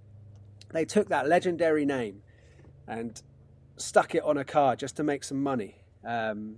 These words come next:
yeah, look, I'm, I, uh, I've never driven one. So if, <laughs> if anyone's listening who's got one,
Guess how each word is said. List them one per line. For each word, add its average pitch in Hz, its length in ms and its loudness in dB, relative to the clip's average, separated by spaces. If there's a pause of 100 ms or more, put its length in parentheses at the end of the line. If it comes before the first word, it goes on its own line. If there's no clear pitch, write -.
(800)
yeah, 151 240 8
look, 139 160 4
I'm, 160 200 -2
I, 165 120 -2 (320)
uh, 180 80 -4 (340)
I've 131 100 -10
never 190 160 4
driven 131 300 -2
one. 104 220 -8
So - 160 -6
if, - 180 -8 (120)
<laughs> - 140 -20
if 208 180 2
anyone's 202 360 6
listening 175 300 0
who's 156 160 0
got 170 220 6
one, 110 220 -10